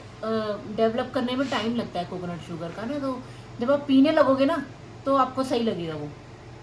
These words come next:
और देखो health का मामला है तो फिर तो, अ, स्वाद क्या देखना,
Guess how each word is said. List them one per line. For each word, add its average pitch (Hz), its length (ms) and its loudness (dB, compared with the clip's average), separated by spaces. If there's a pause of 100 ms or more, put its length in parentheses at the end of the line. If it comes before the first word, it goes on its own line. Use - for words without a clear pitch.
(460)
और 214 300 0 (300)
देखो 214 360 2 (100)
health 233 260 2
का 269 140 2
मामला 233 320 2
है 233 100 4
तो 240 100 -2
फिर 240 140 -2
तो, 233 300 0 (1600)
अ, 147 260 -8
स्वाद 226 400 4
क्या 247 100 2
देखना, 175 360 -6